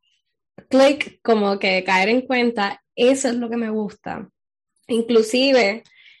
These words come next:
hay una que se llama Personal Taste, que, by the way, es mi favorita,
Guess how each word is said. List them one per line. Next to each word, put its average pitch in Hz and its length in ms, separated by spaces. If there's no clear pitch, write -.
hay 220 380
una 269 260
que 269 80
se 262 140
llama 240 260
Personal 240 500
Taste, 240 280
que, 226 80
by 202 180
the 277 100
way, 214 120
es 214 60
mi 226 60
favorita, 208 460